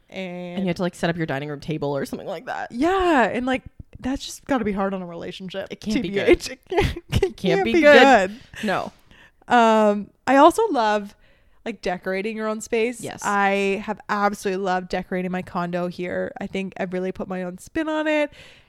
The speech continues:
Speaker 2: Mm-hmm.
Speaker 1: And you know what's the best about living alone?
Speaker 2: What?
Speaker 1: Is that you don't have to, like, consult someone and be like, "Do you like that paint color? If you like that paint color, then you should paint it that color."
Speaker 2: Yes.
Speaker 1: And, you know, it might not be like that forever.
Speaker 2: No.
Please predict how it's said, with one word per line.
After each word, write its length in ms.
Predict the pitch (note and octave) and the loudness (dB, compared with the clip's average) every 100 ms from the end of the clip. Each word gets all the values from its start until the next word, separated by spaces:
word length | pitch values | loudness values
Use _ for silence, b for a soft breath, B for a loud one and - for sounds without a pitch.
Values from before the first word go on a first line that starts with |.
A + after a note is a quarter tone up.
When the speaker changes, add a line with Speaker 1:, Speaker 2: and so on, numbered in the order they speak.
| - | -16
Speaker 2:
Mm-hmm. 120 | D#3+ | -10
Speaker 1:
And 100 | D4 | -8
you 80 | D#4+ | -4
know 140 | F4 | -4
what's 240 | F4+ F#4 - | -4 -4 -8
the 120 | - | -8
best 320 | C#4 A#3 A#3+ | -6 -6 -8
about 180 | - C4 | -10 -6
living 200 | B3+ C4 | -6 -6
alone? 360 | C4 C4 C4 C#4 _ - | -8 -10 -12 -16 _ -14
Speaker 2:
What? 320 | C#3+ - - - | -14 -14 -14 -12
Speaker 1:
Is 140 | C#4 | -8
that 140 | D4+ | -6
you 100 | C#4 | -6
don't 220 | D4+ D#4 D4 | -8 -10 -10
have 180 | D4+ | -12
to, 80 | - | -6
like, 160 | F#4+ F#4 | -4 -6
consult 480 | D#4+ D#4 G#3+ F3+ - | -10 -10 -8 -8 -10
someone 240 | G3 F3 | -10 -10
and 60 | F3 | -12
be 80 | F3+ | -10
like, 240 | E3+ F3 _ | -10 -10 _
"Do 100 | - | -10
you 160 | D4+ F4+ | -6 -4
like 200 | F#4+ F#4+ | -6 -6
that 160 | G4 | -6
paint 180 | G4 F#4+ | -4 -6
color? 360 | F#4 F#4+ F#4+ - _ _ | -2 -2 -2 -6 _ _
If 140 | - G3+ | -16 -12
you 180 | A#3+ A#4 | -8 -6
like 140 | E4+ | -6
that 160 | G3+ F3+ | -10 -10
paint 180 | F#3+ E3+ | -12 -12
color, 340 | F3+ F3+ F3 - | -10 -8 -10 -10
then 220 | F#3+ F3 _ _ | -10 -10 _ _
you 220 | - F#3+ A#3 | -20 -14 -10
should 160 | G#3+ | -10
paint 180 | G3+ G3 | -8 -10
it 60 | F3 | -10
that 180 | E3 | -12
color." 300 | - F3+ - - | -12 -12 -14 -10
Speaker 2:
Yes. 440 | G3 E4+ A3 - - - | -4 -2 -4 -8 -18 -12
Speaker 1:
And, 560 | A3 G3+ G3 G3 G3 - b b b - | -8 -6 -4 -6 -8 -14 b b b -8
you 80 | |
know, 120 | E4 F4+ | -4 -4
it 180 | - | -4
might 220 | C4+ F#4 G#4+ | -8 -6 -6
not 180 | G4+ - | -6 -6
be 120 | C#4 | -8
like 180 | C#4+ C#4+ | -8 -10
that 160 | C#4 | -14
forever. 540 | - G3 A3+ - - - _ _ | -8 -8 -6 -8 -10 -14 _ _
Speaker 2:
No. 400 | F#3 B3+ A#3 - | -6 -4 -4 -6